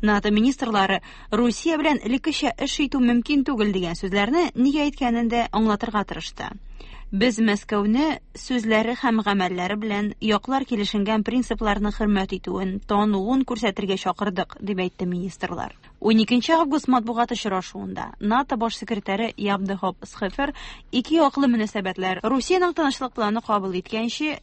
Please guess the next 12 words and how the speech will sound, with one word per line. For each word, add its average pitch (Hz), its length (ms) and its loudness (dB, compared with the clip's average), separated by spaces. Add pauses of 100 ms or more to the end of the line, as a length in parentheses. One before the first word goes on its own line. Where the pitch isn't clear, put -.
ясыячак 208 800 -2
гамәлләренә 254 680 0
бәйле 202 240 0
булачак 185 400 -4
дип 180 100 -10
әйтте. 196 400 -12 (400)
Соңыннан 220 640 2
Франция 277 400 0
президенты 196 560 -2
арадашчылыгында 196 1040 -2
тынычлык 226 480 -2
планы 277 440 0